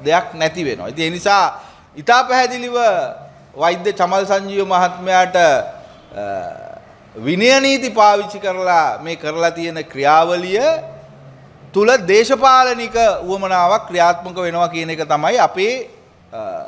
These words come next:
අපි විශ්වාස කරන තත්ත්වය. ඒ නිසා අපි කියනවා එකක් දැන් සෞඛ්‍ය අමාත්‍යාංශයට ඉතා පැහැදිලිව පුළුවන් මේ කියන කාරණා සම්බන්ධයෙන් ඉතා පැහැදිලි සංවාදයක් ඇති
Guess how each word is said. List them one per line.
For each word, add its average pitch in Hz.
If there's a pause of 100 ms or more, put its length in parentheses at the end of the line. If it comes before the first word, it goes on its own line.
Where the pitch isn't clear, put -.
(560)
අපි 233
විශ්වාස 196
කරන 170
තත්ත්වය. 131
ඒ 139
නිසා 165
අපි 165 (100)
කියනවා 175
එකක් 170 (960)
දැන් 262
සෞඛ්‍ය 214
අමාත්‍යාංශයට 240
ඉතා 208
පැහැදිලිව 185
පුළුවන් 175
මේ 208
කියන 233
කාරණා 175
සම්බන්ධයෙන් 190 (440)
ඉතා 262
පැහැදිලි 240
සංවාදයක් 254
ඇති 254